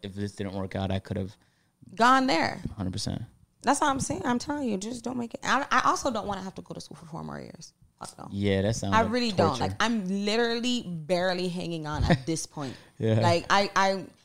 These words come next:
Speaker 2: I've never once thought about dropping out. I never did because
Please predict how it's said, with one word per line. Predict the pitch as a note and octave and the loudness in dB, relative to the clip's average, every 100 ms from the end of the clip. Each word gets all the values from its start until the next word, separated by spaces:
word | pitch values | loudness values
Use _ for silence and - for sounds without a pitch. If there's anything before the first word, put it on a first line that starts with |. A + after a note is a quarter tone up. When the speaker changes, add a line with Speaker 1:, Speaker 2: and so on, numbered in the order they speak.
| _ - | _ 2
Speaker 2:
I've | C#4 B3 | 2 4
never | B3+ C#4 | 2 2
once | C4 B3+ | 2 0
thought | B3+ A#3 | -2 -2
about | A3+ G3 | -2 -2
dropping | G3 G3+ G#3+ | -2 -2 -4
out. | - F#3+ - | -2 -2 -2
I | |
never | F#3 F3 F#3 | -4 -4 -4
did | F3+ F3+ | -4 -4
because | F3+ F3 | -4 -4